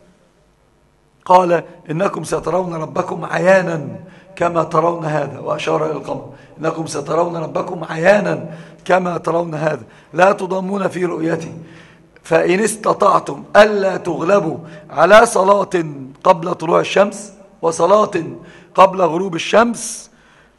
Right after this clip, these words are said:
فافعلوا". فقال: "إن استطعتم ألا تغلبوا على صلاة قبل طلوع الشمس أو صلاة قبل غروب الشمس فافعلوا". وهذه فيها دلالة واضحة جدا على فضل صلاة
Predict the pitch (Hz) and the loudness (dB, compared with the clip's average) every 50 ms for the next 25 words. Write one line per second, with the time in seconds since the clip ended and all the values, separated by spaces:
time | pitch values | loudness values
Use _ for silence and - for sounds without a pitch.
0 | _ _ _ - - 131 127 - - - - 175 190 190 165 160 143 135 127 - | _ _ _ 0 2 2 2 2 2 4 6 6 6 4 2 0 -2 -6 -8 -10
1 | - - - - - - - - _ _ _ _ - 127 - - 165 180 196 202 | -14 -18 -20 -20 -20 -20 -20 -20 _ _ _ _ -12 -10 -2 4 6 6 8 8
2 | 214 208 - - - - - - 160 160 190 214 214 - - 180 156 - 208 185 | 6 4 2 -4 -14 -20 -14 -8 -6 -2 -2 -2 -4 -2 -4 -4 0 2 2 2
3 | 175 - - 165 - 185 196 208 208 202 190 - - 170 - 175 190 202 170 151 | 2 -2 -4 -6 0 0 0 0 0 -2 -4 -4 -6 -6 -2 0 0 0 0 -2
4 | 139 - - - - - - - - _ - - 139 165 196 214 214 - - 185 | -6 -10 -12 -14 -18 -20 -20 -20 -20 _ -6 -4 4 6 8 8 6 6 0 2
5 | 185 208 214 208 202 - 165 139 131 131 - - 196 190 180 185 190 175 - 170 | 4 6 4 4 2 -2 -6 -8 -8 -12 0 2 2 4 4 2 -4 -6 -4 -4
6 | 175 190 190 180 175 - - 214 226 226 - - - - - - - - _ _ | -2 -2 -2 -2 0 2 2 2 2 2 -4 -12 -14 -18 -20 -20 -20 -20 _ _
7 | _ - 160 170 165 - 180 196 202 196 - 185 165 160 - 196 190 180 180 180 | _ 0 0 0 2 2 2 4 4 4 2 -2 -6 2 4 6 6 6 4 0
8 | 170 147 - - - - - - - 151 175 190 202 175 - - - 208 226 226 | -4 -4 -6 -8 -14 -18 -16 -8 -2 0 2 2 2 0 -2 0 2 2 2 2
9 | 226 - - - - - - - - - - - - 185 - - 170 - 175 202 | -2 -8 -12 -16 -20 -20 -20 -20 -20 -20 -10 -6 -6 -6 0 0 2 4 4 4
10 | 196 170 156 135 113 - - - - - - 151 165 156 - 165 196 208 208 190 | 4 2 -2 -4 -8 -12 -18 -20 -12 -4 -2 0 0 0 -4 -4 -4 -4 -2 -2
11 | 143 - 165 185 185 180 165 165 160 180 147 156 147 180 175 156 180 165 151 156 | -4 -4 -2 -2 -2 -2 -4 -4 -6 -6 -8 -6 -6 -6 -6 -6 -6 -6 -6 -6
12 | 151 147 - 185 180 - 156 147 139 151 156 175 175 175 | -6 -4 -4 -6 -6 -6 -8 -8 -4 0 2 2 2 2